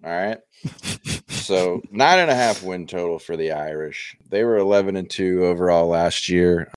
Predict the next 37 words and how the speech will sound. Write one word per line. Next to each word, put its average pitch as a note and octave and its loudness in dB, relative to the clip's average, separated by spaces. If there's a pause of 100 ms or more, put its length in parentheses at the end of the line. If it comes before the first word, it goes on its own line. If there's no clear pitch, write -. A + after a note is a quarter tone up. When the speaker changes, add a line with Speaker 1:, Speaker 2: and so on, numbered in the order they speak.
Speaker 1:
oh A#2 8
and G2+ 4
oh G2 6
in F#2+ -4
conference F#2 -2
'cause, D#2 -2
well, D#2 0
yeah, - -4 (220)
okay, - -10 (160)
yeah, C2 -12 (120)
you D2+ -12
know. B1+ -12 (1200)
And D#2+ -4 (200)
we G#2+ 4
all B2 6
know A2 4
Brian G2 2
Kelly's F2 0
gone, F2 0 (120)
Marcus E2+ -2
Freeman's D#2+ -6
in. D#2 -6 (160)
You D#2 -10
know, D2 -10
Freeman's A2+ 0 (140)
looked A2 2
like A2 4
he's G#2 -6
had A2 2
some G#2+ -4
early G#2+ 2
success - -4
in F#2 -8
the F2+ -8
recruiting A2+ -8
trail, C3+ -2
but, F#2 -4